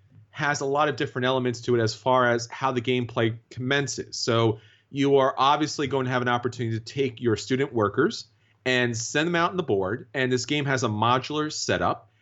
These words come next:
and it has some recommended setup based upon numbers of players. But the tiles themselves have an A side and they have a B side,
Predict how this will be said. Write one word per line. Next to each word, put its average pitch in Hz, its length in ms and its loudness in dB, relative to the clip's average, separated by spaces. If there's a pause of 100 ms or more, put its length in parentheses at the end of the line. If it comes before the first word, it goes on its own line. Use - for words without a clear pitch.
(140)
and 170 120 0
it 160 60 0
has 185 180 2
some 165 180 -2
recommended 139 420 0
setup 117 280 0
based 120 240 0
upon 117 340 -2
numbers 107 320 0
of 170 80 -2
players. 92 520 -2 (320)
But 131 240 0
the 123 320 2
tiles 143 440 0
themselves 117 500 0
have 101 120 -6
an 101 100 -6
A 127 140 -2
side 202 300 2
and 139 100 -2
they 117 40 0
have 110 100 -2
a 113 60 -2
B 147 200 -2
side, 180 420 2